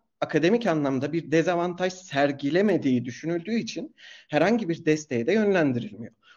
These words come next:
Oysa bu çocuğun potansiyeli çok daha yukarıda ve o potansiyele ulaşmasını sağlayabilirsek eğer, e, bu başarının da çok daha artacağını görebiliriz. Fakat, e, bu grupla ilgili temel yanılgımız işte maskelemeden kaynaklanan durum gereği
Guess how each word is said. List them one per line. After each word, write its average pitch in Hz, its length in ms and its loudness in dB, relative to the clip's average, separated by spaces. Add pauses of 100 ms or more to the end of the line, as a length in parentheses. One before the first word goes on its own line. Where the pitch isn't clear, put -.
(120)
Oysa 220 300 2
bu 220 80 -6
çocuğun 202 340 -2
potansiyeli 156 600 -4
çok 240 220 -4
daha 196 160 4
yukarıda 113 480 -4
ve 143 220 2 (180)
o 160 160 0
potansiyele 165 800 0
ulaşmasını 131 720 -2
sağlayabilirsek 139 1080 0
eğer, 226 300 0 (260)
e, 120 360 -2
bu 185 140 -4
başarının 147 580 2
da 202 80 -4
çok - 300 -8
daha 156 260 -2
artacağını 135 560 -4
görebiliriz. 139 680 0
Fakat, 175 380 -4 (380)
e, 120 360 0 (280)
bu 233 160 2
grupla 165 340 0
ilgili 127 360 -2
temel 175 340 0
yanılgımız 127 540 0
işte 123 200 -8
maskelemeden 135 720 -4
kaynaklanan 117 640 -6
durum 175 260 0
gereği 123 400 -2